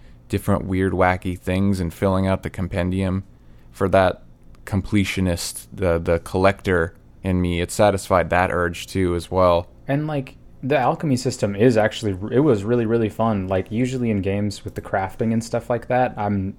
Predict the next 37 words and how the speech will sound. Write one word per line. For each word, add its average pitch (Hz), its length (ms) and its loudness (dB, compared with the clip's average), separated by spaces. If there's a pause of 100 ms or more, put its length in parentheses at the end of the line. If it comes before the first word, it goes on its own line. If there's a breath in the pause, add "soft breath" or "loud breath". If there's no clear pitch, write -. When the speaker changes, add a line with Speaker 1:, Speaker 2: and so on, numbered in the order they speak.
(140)
Speaker 2:
not 95 320 0
into 98 320 -2
it. 110 240 0 (640 soft breath)
But 101 180 4
I, 104 160 6
like, 101 480 0 (420)
and 147 120 2
they 151 40 4
made 156 200 4
it - 280 2
somewhat 127 380 4
easy 110 320 2
to 98 140 -4
get 95 120 4
all 92 120 6
the 95 100 0
achievements, 95 540 -2
and 95 120 -2
you 104 80 0
can 98 140 -4
kinda 101 300 0
tell 95 420 0
from 90 460 -6 (100)
the 107 140 -2
achievement 92 420 -4
completion 98 540 -4
rate, 110 320 0 (720 soft breath)
you 104 80 -2
know, 107 180 4
compared 101 460 0
to 101 100 2
a 95 40 2
lot 95 180 2
of 87 100 0
other 98 180 2
games 101 340 -2
that 98 260 0